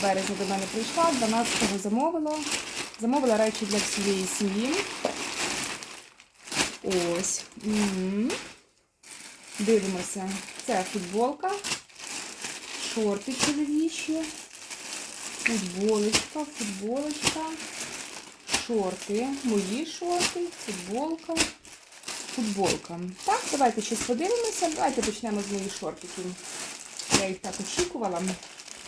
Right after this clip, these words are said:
Глянемо на якість. Тут ось є, ось так от розкривається.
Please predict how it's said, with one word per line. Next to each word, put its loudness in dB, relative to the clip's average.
Глянемо 0
на 0
якість. -2
Тут -6
ось 2
є, 0
ось -8
так -4
от -14
розкривається. 2